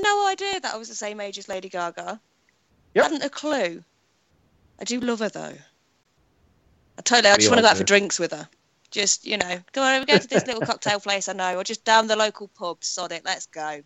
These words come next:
Speaker 1: You can get on the jukebox. Got karaoke. <laughs>
Speaker 2: What, what do you have that is turning thirty?
Speaker 1: Well, I have some people, but I think I might do them next, 'cause the thing I found most interesting, which I had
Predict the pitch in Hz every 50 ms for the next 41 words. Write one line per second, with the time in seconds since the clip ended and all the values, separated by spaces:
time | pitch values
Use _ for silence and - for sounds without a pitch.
0 | _ _ 180 170 - 175 185 190 180 190 190 185 - 160 156 143 - 160 156 147
1 | _ - - - - - - - - - - _ _ - - - - 175 165 165
2 | 160 160 156 151 - - 147 151 170 - - 247 - - - 247 - - 277 269
3 | - - _ 147 170 151 131 - - 98 147 156 160 160 - - - - - -
4 | - 131 135 139 135 123 123 120 117 113 113 - - - - - - - - -
5 | 113 107 117 107 104 - - _ - 113 107 101 101 101 101 101 101 98 - -
6 | _ _ - 110 104 95 98 101 101 101 - _ _ _ _ _ _ _ _ _
7 | _ - - - - - - - _ _ - 277 269 247 214 - 233 240 262 262
8 | 294 269 226 233 262 262 247 233 - - _ _ _ _ - - - - 254 -
9 | - 339 359 359 330 339 - 196 196 208 254 277 277 - _ _ _ _ _ _
10 | _ _ _ _ _ _ - 214 - 214 208 - - 226 240 247 240 240 220 220
11 | - 208 220 208 202 196 202 208 202 185 - - - - - - 220 214 233 220
12 | - 277 285 277 277 277 294 269 - 254 240 233 233 233 233 240 233 214 - 240
13 | 233 226 - - 165 165 - - 170 160 175 208 208 - - 180 180 185 180